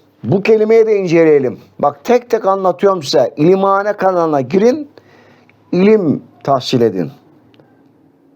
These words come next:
Ehli sünnet alimlerin Arapça gramer esaslarından manaları veriyorum.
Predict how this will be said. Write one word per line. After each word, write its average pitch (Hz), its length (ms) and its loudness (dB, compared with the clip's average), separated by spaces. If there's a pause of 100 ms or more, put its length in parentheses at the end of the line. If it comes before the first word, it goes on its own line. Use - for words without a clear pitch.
(120)
Ehli 156 280 0
sünnet 196 460 0
alimlerin 170 840 0 (640)
Arapça 196 440 0
gramer 170 420 0
esaslarından 147 1000 0 (640)
manaları 185 880 2
veriyorum. 202 600 0